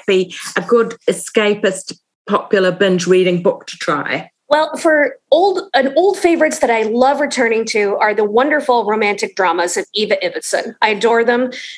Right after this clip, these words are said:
Speaker 2: They're poetically written, they're hilariously funny, and they're wonderfully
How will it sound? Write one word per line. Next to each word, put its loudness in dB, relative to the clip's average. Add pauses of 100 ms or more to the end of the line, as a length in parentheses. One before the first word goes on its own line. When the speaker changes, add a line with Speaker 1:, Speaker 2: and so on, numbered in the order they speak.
Speaker 2:
They're 2
poetically 2
written, 2
they're 2
hilariously 2
funny, 0
and 0
they're 0
wonderfully 2